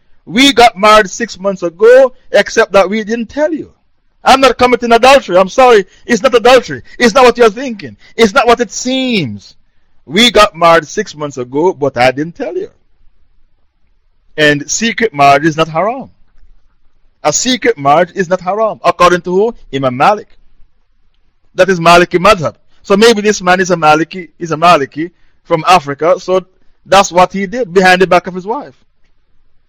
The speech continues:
Ahmed Shakir of Egypt, he had two wives, and the first wife did not know about the second wife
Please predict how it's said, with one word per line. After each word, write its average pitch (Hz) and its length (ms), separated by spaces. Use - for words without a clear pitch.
Ahmed 190 380
Shakir 185 680
of 156 340
Egypt, 156 400
he 220 120
had 202 220
two 214 120
wives, 208 380
and 180 120
the 165 60
first 208 280
wife 190 320
did 190 120
not 180 140
know 196 120
about 160 320
the 160 80
second 185 320
wife 214 440